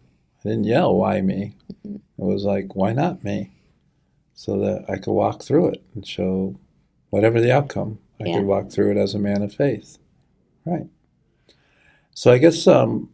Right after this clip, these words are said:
Speaker 1: you know, what does, what does your spirituality look like today?
Speaker 2: Hmm, that's a good question.
Speaker 1: Mm.
Speaker 2: Um,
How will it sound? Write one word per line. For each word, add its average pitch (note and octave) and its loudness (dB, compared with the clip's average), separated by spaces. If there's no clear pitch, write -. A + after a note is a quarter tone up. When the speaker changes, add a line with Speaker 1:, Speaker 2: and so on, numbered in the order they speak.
Speaker 1:
you B2 -4
know, A2 2
what A#2+ 4
does, B2+ 4
what A2+ 2
does B2 2
your G#2+ 2
spirituality A2 4
look G#2 2
like G#2 0
today? A2+ 2
Speaker 2:
Hmm, E4 -2
that's - -8
a - 0
good - -6
question. - -4
Speaker 1:
Mm. - -2
Speaker 2:
Um, G#3+ 6